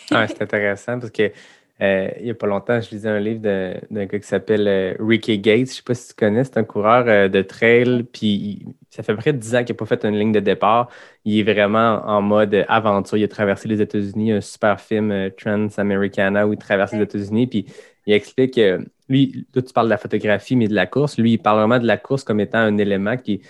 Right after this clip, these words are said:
Speaker 1: c'est pas juste un sport, c'est pas juste une activité, c'est pas juste un hobby, c'est une façon de connecter. Puis il voulait comme montrer à quel point la course permet de connecter avec les gens. Tu sais, il traversait les États-Unis, puis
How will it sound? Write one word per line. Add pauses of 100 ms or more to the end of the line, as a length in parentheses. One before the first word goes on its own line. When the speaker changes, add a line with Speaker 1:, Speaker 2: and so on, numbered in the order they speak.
(200)
Speaker 1:
c'est
pas
juste
un
sport,
c'est
pas
juste
une
activité,
c'est
pas
juste
un
hobby,
c'est
une
façon
de
connecter.
Puis (280)
il
voulait
comme
montrer
à
quel
point (760)
la
course
permet
de
connecter (240)
avec
les
gens.
Tu
sais,
il
traversait
les
États-Unis,
puis